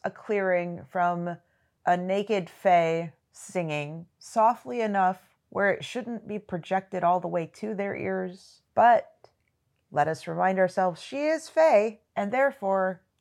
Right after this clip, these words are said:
Little Miss Siren Song reaches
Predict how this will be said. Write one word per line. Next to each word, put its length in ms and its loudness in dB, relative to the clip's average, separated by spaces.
Little 200 -4
Miss 200 -6
Siren 380 2
Song 500 -4
reaches 840 -8